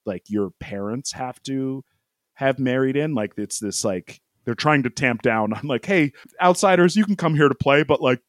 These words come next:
don't get citizenship here 'cause it's an amazing way of life if you look a certain way and act a certain way." So a bunch of people tried to game the system, but the government clamped down on it. Uh,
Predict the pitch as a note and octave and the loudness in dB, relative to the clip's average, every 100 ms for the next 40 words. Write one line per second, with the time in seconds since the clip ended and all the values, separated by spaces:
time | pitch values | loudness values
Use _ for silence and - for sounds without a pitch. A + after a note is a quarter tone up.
0 | - D#3+ - D3 - A#2+ A#2+ C3+ B2 C#3+ | 0 0 2 -2 2 0 0 -4 0 0
1 | D3+ C#3+ C#3 - C3 A2+ - A#2+ G#2+ A2+ | 4 2 2 -2 -4 -4 -6 -2 -2 -2
2 | A2+ A#2+ A2 A2+ A2 G#2+ G2+ A2 A#2 F#3 | -2 -2 0 0 0 -2 -4 -2 -2 -2
3 | - - C#3+ C3+ - _ - _ _ - | -8 -6 -6 -6 -16 _ -20 _ _ -4
4 | E3+ F3 F3+ E3+ F3+ G#3+ G#3+ G3 F#3 F#3 | -2 0 -2 0 0 0 0 -2 -2 -2
5 | F3+ F#3+ G3 F3+ C#3 D#3 - - G#3 G#3+ | 0 0 0 0 0 -2 -2 0 0 2
6 | G#3+ G#3+ A3+ A3+ - B2 B2 A#2+ A#2+ A#2 | 2 2 0 -4 -4 0 2 2 0 -2
7 | A2+ B2+ A#2+ B2+ A#2+ G#2+ G2+ F#2+ _ _ | 0 0 -2 -8 -4 -2 -2 -4 _ _
8 | _ _ - C#3 B2+ A#2 A#2+ A#2 G#2 - | _ _ -2 0 0 -2 -2 -2 -4 -4
9 | G#2+ - G#2 G2 G#2+ G#2 G2 G2+ F#2 - | -6 -4 -6 -6 -6 -6 -4 -6 -10 -12
10 | G2+ F2+ F#2 E2 E2+ D#2 D#2 _ _ _ | -12 -12 -10 -10 -12 -14 -20 _ _ _
11 | _ _ _ A2 G#2 F#2 E2 | _ _ _ 2 2 2 -4